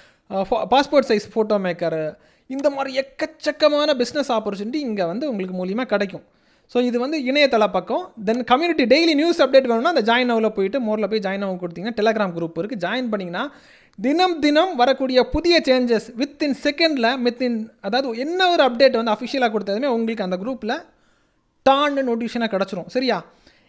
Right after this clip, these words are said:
இதை பயன்படுத்திக்கோங்க நண்பர்களே. மக்களே, இதை வந்து உங்களுக்கு தெரிஞ்சு யாராவது இருந்தாங்கன்னா அவங்க கிட்ட கொண்டு சேர்த்துருங்க.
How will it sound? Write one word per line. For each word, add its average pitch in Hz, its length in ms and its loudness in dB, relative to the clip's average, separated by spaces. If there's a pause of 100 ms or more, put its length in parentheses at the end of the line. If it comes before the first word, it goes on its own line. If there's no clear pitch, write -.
இதை 196 300 0
பயன்படுத்திக்கோங்க 262 640 0
நண்பர்களே. 202 640 -4
மக்களே, 247 380 -4
இதை 226 160 -4
வந்து 233 160 -2
உங்களுக்கு 220 280 -4
தெரிஞ்சு 233 200 -4
யாராவது 202 420 -2
இருந்தாங்கன்னா 220 480 -2
அவங்க 196 460 -4
கிட்ட 262 300 -2
கொண்டு 269 260 0
சேர்த்துருங்க. 220 540 -2